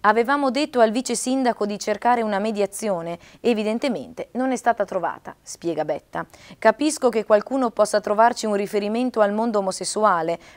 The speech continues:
ma a mio parere", prosegue il primo cittadino, "non c'è assolutamente nulla di volgare."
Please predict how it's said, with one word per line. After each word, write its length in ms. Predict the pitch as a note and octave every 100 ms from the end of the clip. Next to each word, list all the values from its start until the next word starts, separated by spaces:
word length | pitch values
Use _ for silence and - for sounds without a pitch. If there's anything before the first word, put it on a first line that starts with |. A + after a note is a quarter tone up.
| -
ma 180 | G3
a 60 | F#3
mio 180 | G#3 B3+
parere", 460 | B3 F#3 A#2+ E3+ -
prosegue 520 | - F3 - G3 F#3 F3
il 80 |
primo 260 | E3 G#3 F3+
cittadino, 580 | F3+ F3 F#3+ C#3+ D#3+ F#3 - -
"non 220 | A3+ B3 C4
c'è 160 | D4
assolutamente 840 | A#3+ A3+ B3+ B3 C#4 A#3 B3+ - -
nulla 420 | B3 C#4 C#4+ B3
di 140 | G#3 A3
volgare." 540 | F3+ D3+ C#3 D2 B2+